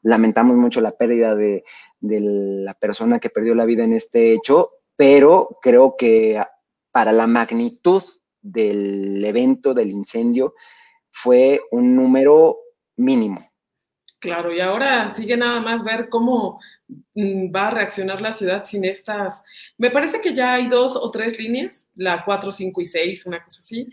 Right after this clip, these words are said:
Speaker 1: Me,
Speaker 2: que
Speaker 1: me parece que ya.
Speaker 2: funcionando en una, eh, porción menor. Y sin embargo, la, una de las líneas más importantes, bueno, la línea dos y tres, que son unas de las más importantes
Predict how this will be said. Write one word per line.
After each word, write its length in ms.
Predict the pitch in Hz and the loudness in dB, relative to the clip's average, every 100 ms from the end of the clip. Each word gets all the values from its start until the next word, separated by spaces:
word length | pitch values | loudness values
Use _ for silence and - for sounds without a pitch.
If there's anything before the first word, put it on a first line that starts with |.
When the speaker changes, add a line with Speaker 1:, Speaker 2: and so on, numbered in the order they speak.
| - | -8
Speaker 1:
Me, 140 | 247 | -2
Speaker 2:
que 120 | 127 131 | 0 0
Speaker 1:
me 60 | - | 0
parece 260 | 123 117 | 0 0
que 120 | 139 110 | -2 -4
ya. 200 | 110 - _ _ _ _ _ _ | -4 -8 _ _ _ _ _ _
Speaker 2:
funcionando 600 | 220 214 208 196 190 196 | -10 -6 -4 -2 -2 -2
en 220 | 185 175 180 | -4 -4 -4
una, 580 | 185 180 175 165 - _ _ | -4 -4 -4 -8 -14 _ _
eh, 440 | 170 170 165 165 160 | -8 -6 -6 -6 -10
porción 360 | 175 170 180 | -10 -6 -4
menor. 480 | 185 202 202 254 - _ - _ _ _ _ _ | -2 -4 -4 -6 -10 _ -20 _ _ _ _ _
Y 120 | - 202 | -10 -6
sin 160 | 214 | -2
embargo, 340 | 190 202 269 294 | -2 0 -2 0
la, 240 | 240 - | -2 -4
una 160 | 240 269 | -2 -2
de 60 | 254 | -2
las 160 | 202 | -6
líneas 220 | 220 233 | -4 -6
más 180 | 226 226 | -6 -8
importantes, 420 | 226 - 190 196 | -10 -10 -10 -12
bueno, 200 | 214 214 | -14 -8
la 120 | 185 170 | -6 -6
línea 300 | 202 220 214 | -8 -10 -10
dos 200 | 214 220 | -12 -14
y 100 | - | -6
tres, 260 | 185 226 | -6 -6
que 100 | - | -14
son 220 | 202 185 | -14 -12
unas 240 | 190 190 190 | -10 -10 -10
de 60 | |
las 180 | 175 170 | -12 -10
más 220 | 196 202 | -10 -10
importantes 640 | 226 214 185 180 180 196 | -12 -14 -16 -16 -16 -20